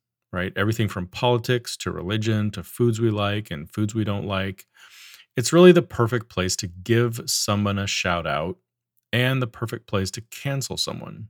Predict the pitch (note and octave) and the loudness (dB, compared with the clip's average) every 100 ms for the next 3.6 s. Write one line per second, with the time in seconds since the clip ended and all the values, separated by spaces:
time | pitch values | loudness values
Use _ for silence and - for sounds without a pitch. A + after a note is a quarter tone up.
0 | - G#2+ B2 - D2+ D#2 G#2+ G#2+ - _ | -8 -8 -6 -8 -8 -8 -4 -4 -6 _
1 | _ _ - - - - _ _ - G#2+ | _ _ -20 -20 -20 -20 _ _ -8 -4
2 | G#2 - F#2 F2+ - - C#3+ D3 C#3 C#3+ | -2 -2 -2 -4 -8 0 4 4 2 0
3 | C#3 C3 C3 C3 C3 B2 | 2 2 2 0 -2 -6